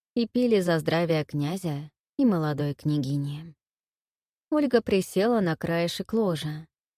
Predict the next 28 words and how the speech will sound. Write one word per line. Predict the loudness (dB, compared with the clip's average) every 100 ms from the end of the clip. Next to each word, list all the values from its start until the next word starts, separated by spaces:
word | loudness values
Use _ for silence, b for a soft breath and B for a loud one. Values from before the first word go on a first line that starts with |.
| _ _ -2
То, | -2
что | 0 0
ей | 2 2
предстояло, | 2 0 0 0 0 2 2 2 0
тайны | 0 0 4 4 6
не | 4 4
было. | 0 -2 -6 -12 _ _ _ _ _ 0
Односельчанки | 2 4 4 2 0 0 0 2 2
из | 0 2
Выбуд | 2 2 0 -4
делились | 0 0 2 2 2
знанием | 2 2 2 2 2 0
о | -2
том, | 0 0 0
как | 0 -2 0
любились | 0 2 2 0 -2 -6
с |
парнями. | -4 2 2 2 -2 -6 -10 _ _ _ _ _ _ _ -4
Случалось | -2 0 0 0 0 2
подобное | 0 4 2 4 2 2
безо | 2 2
всяких | 2 0 0 -2 -6
свадебных | 0 2 2 0 -2 0
рядов, | -2 0 -4 -8 -14 _ _ _ _ 0
лишь | 4 4 2
по | -2 0
обоюдному | 2 2 2 2 0 0
желанию. | 0 -2 -2 -4 -6 -8 -12